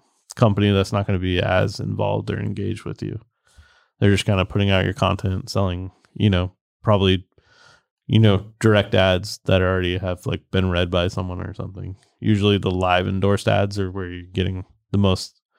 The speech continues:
amount of bang for your buck. Um, when you're endorsing something, they'll usually ship you their product so you can use it and you can see, "Yeah, this was great." And you can explain your personal experience with it and everything.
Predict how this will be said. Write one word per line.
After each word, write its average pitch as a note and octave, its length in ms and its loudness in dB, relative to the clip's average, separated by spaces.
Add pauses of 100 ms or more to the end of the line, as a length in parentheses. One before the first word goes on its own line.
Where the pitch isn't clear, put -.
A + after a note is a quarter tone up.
(420)
amount G#2 200 6
of F#2 80 0
bang G2 240 0
for - 120 -6
your F#2 100 -2
buck. G#2 320 2 (480)
Um, F#2 520 0 (460)
when G#2 100 2
you're G2+ 160 4
endorsing F#2+ 500 0
something, G2 540 -4 (160)
they'll G#2 120 4
usually F#2+ 320 4
ship - 340 0
you G2+ 320 2 (160)
their G2+ 140 -2
product F#2 520 0 (640)
so - 120 4
you F#2+ 60 4
can F2 140 -2
use F2+ 240 2
it F#2 220 2
and F#2 120 -4
you E2+ 60 -6
can F2+ 260 -8 (100)
see, F#2 420 2
"Yeah, F#2+ 320 0
this - 280 -14
was G#2 140 0
great." F#2+ 320 2 (160)
And G2 120 0
you F#2 80 -2
can F2+ 320 -8 (460)
explain G#2+ 360 2
your F#2+ 100 2
personal G#2 420 0
experience G2+ 580 0
with - 160 -4
it G#2 120 0
and G2 140 -4
everything. G2 420 -8